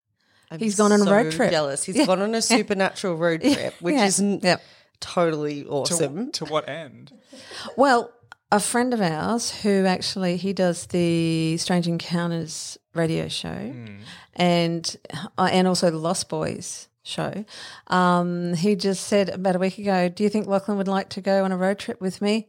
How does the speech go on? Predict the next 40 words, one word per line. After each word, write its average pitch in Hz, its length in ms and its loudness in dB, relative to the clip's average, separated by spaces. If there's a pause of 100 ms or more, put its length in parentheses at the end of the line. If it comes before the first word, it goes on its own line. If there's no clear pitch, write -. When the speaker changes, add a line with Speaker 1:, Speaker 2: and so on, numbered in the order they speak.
(120)
Speaker 2:
Didn't 294 200 2
even 247 120 2
say 208 160 2
where 202 140 2
it 180 80 0
was. 208 440 -2 (140)
I 196 60 0
was 175 80 0
like, 180 180 2
"Yes, 180 200 2
Lachlan 170 220 -2
does 165 200 0
wanna 165 160 -4
do 151 160 -6
that." 175 240 -6
Speaker 3:
<laughs> 120 180 -16
To 135 120 -10 (140)
Speaker 2:
Um, 180 380 0
Speaker 3:
the 123 60 -4
Northern 104 280 -10
Territory. 302 580 2
Speaker 2:
<laughs> - 20 -10
yeah. 359 580 2
Well, 285 300 2
and 233 240 0
yeah, 277 180 4
we, 233 160 0
we 220 240 -2
only 220 160 2
found 202 220 2
that 190 140 4
out 180 120 4
on 170 160 -2
Sunday, 196 580 -2
and 185 220 -2
then 190 260 0
Lachlan 185 300 -2
left 190 260 2
Tuesday 185 340 0
night. 202 260 0